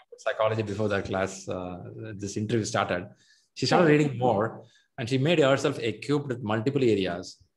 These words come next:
Speaker 1: And, uh, the person who was worried about the exam completed the exam twenty-five minutes before. Look at the
Speaker 2: <laughs>
Speaker 1: information.
Speaker 2: Yes, I, I was really, uh, happy to know that. And, uh, I know that my reading habit actually helped me.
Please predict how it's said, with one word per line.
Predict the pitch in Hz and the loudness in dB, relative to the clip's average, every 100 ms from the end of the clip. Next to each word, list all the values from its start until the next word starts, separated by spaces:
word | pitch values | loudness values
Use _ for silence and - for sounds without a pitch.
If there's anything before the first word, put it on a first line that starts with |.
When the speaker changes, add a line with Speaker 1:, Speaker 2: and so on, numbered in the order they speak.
| _ | _
Speaker 1:
And, | 98 98 98 98 98 | -2 2 2 0 0
uh, | 92 95 95 - - _ _ | 2 2 -2 -8 -20 _ _
the | 110 | 0
person | 135 135 165 | 2 2 4
who | |
was | 160 135 | 4 6
worried | 127 156 | 6 6
about | 156 135 | 6 6
the | 117 | 4
exam | 107 113 113 92 98 - _ _ - | 2 0 0 -2 -6 -18 _ _ -4
completed | 120 131 175 | -2 0 0
the | 147 | 2
exam | 123 113 131 120 | 2 2 0 0
twenty-five | 120 120 123 | -2 -2 0
minutes | 123 117 | -2 -4
before. | 107 95 80 - _ _ - - _ | -4 -4 -10 -14 _ _ -20 -20 _
Look | 156 113 120 | -2 2 4
at | 151 156 | 4 4
the | |
Speaker 2:
<laughs> | - 269 - 254 _ - | 2 0 -2 -10 _ -18
Speaker 1:
information. | 123 101 - 90 90 _ _ _ _ - - _ - | -16 -18 -20 -20 -20 _ _ _ _ -20 -20 _ -6
Speaker 2:
Yes, | 170 180 165 _ _ - | 0 0 0 _ _ 0
I, | 226 226 214 | 4 6 6
I | |
was | 220 214 196 | 6 6 8
really, | 220 226 254 247 - | 8 8 6 4 -2
uh, | 202 196 | 0 0
happy | 190 180 180 254 269 | 0 -2 0 2 2
to | 277 | 2
know | 247 254 | 4 2
that. | 277 311 381 _ _ _ | 2 -2 -6 _ _ _
And, | 254 277 277 | -2 0 2
uh, | 285 277 - | 2 2 0
I | 269 311 | 2 4
know | 269 285 359 | 4 4 2
that | 339 330 | -2 -2
my | 269 | -4
reading | 285 220 226 240 330 | 0 2 2 4 2
habit | 240 202 214 254 | 0 -4 -4 -6
actually | 220 - 214 226 | -6 -4 -4 -4
helped | 170 - | -6 -12
me. | - | -18